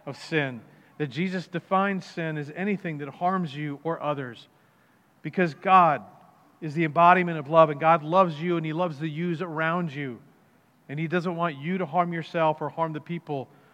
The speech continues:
around you. Our fourth fundamental connects to the fact that the world is filled with suffering and pain and injustice, which makes us ask, "God, why don't you do something?"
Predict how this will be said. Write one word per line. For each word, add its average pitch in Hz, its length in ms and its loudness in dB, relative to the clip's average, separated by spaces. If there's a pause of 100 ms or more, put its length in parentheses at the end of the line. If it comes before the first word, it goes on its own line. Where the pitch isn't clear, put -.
(100)
around 139 420 -4
you. 117 220 -12 (480)
Our 151 80 -2
fourth 190 320 4
fundamental 180 460 0
connects 170 340 -6
to 165 60 -8
the 151 60 -2
fact 170 320 4
that 147 100 -16
the 156 60 -8
world 160 300 -4
is 143 100 -6 (120)
filled 180 200 -6
with 151 120 -10
suffering 165 580 -6 (380)
and 143 180 -10
pain 147 500 -6 (220)
and 147 100 -8
injustice, 156 580 -4
which 147 180 -14
makes 190 260 -6
us 190 140 -10
ask, 160 320 0
"God, 170 260 0
why 180 160 -2
don't 214 180 -4
you 170 120 -8
do 147 320 -8
something?" 117 520 -10